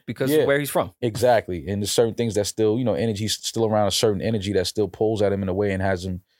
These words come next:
Speaker 2: in bad situations. But shout out to Kendrick for that. I thought that was super dope. Definitely was a surprise to me. I didn't expect that. I didn't see
Speaker 1: Yeah.
Speaker 2: that happening, but that was super fire.
Speaker 1: Shout out to Whitney.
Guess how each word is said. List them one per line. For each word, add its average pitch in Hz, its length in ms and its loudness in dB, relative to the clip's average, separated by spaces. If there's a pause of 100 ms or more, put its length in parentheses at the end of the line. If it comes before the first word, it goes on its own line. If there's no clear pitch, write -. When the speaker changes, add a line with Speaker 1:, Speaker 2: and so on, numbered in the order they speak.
(340)
Speaker 2:
in 92 200 -4
bad 98 240 4
situations. 95 640 -2
But 92 280 0 (240)
shout 143 180 4
out 240 80 4
to - 60 0
Kendrick 143 300 -2
for - 80 -2
that. 107 140 4
I - 20 2
thought 110 180 0
that 107 140 4
was 95 100 -2
super 113 240 0
dope. 110 340 0
Definitely 127 340 2
was 101 100 0
a 95 80 -4
surprise 104 460 2
to 95 80 -8
me. 107 120 -2
I 104 100 6
didn't 101 180 0
expect 98 360 0
that. 98 120 2
I 95 80 2
didn't 98 160 -2
see 107 120 -2
Speaker 1:
Yeah. 92 120 2
Speaker 2:
that 92 40 0
happening, 92 460 0
but 90 240 -2 (540)
that 107 120 6
was 104 120 2
super 95 240 -2
fire. 95 480 2 (160)
Speaker 1:
Shout 147 240 2
out 185 100 4
to - 100 0
Whitney. 123 360 -4